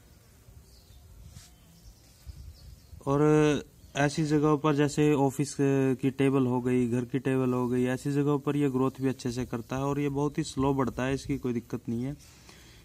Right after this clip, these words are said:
इसकी बहुत सारी variety होती हैं, इसकी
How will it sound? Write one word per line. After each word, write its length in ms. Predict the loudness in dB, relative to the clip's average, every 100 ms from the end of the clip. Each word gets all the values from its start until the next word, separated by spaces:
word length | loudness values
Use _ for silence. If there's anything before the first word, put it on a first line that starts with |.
| -8
इसकी 640 | -6 0 4 6 6 2 0
बहुत 320 | 2 2 2
सारी 220 | 0 2 2
variety 460 | 4 4 4 4
होती 300 | 2 2 -2
हैं, 260 | -2 -4 -8 -16 -20 -12 -8
इसकी 560 | -8 2 4 4 2